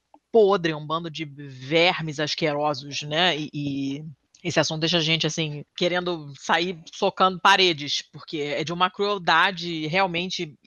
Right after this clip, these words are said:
inacreditável e, e, e eu não, não tenho palavras pra descrever o ódio que eu tenho disso tudo. Isso que você tava falando, eu sou, tipo, meu, meu marido é italiano, eu morei na Itália há muitos anos. É, o meu sogro começou a trabalhar criança ainda,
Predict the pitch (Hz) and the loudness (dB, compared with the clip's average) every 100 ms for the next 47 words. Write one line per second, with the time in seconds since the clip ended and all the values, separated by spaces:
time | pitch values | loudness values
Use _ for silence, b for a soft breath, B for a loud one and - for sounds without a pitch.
0 | - 202 247 277 226 214 - - 254 165 | -8 -2 -2 0 -2 -2 0 2 2 0
1 | 180 170 151 151 143 143 139 143 127 120 | -6 -8 -12 -18 -20 -20 -20 -20 -20 -20
2 | 113 87 120 127 151 151 151 160 156 180 | -20 -20 -20 -20 -20 -20 -14 -12 -8 0
3 | - 220 202 220 214 208 180 190 165 180 | 6 8 8 4 0 -4 -8 -8 -6 -4
4 | 165 185 160 156 147 151 147 143 151 - | 2 2 2 -4 -14 -14 -16 _ -20 -20
5 | 143 151 147 _ B B B B 190 202 | -20 -20 -20 _ B B B B -10 -10
6 | - 233 226 226 180 202 220 165 185 185 | 2 4 6 6 4 4 2 0 0 -2
7 | 202 196 - 160 156 - 170 180 220 247 | -2 -4 -6 -12 -12 -10 -8 0 2 4
8 | 233 226 208 185 170 180 170 170 170 160 | 2 2 4 4 4 0 0 0 0 0
9 | 160 160 175 170 147 151 156 - _ b | -2 -4 -8 -6 -6 -6 -8 -12 _ b
10 | b b 151 156 156 147 147 147 175 190 | b b -2 2 2 2 0 -2 0 0
11 | - 196 190 202 170 151 180 175 196 180 | 0 0 2 4 0 0 -2 0 0 2
12 | 175 165 175 240 202 208 - 190 160 214 | 4 4 2 2 4 2 0 -2 -2 -2
13 | 214 | -4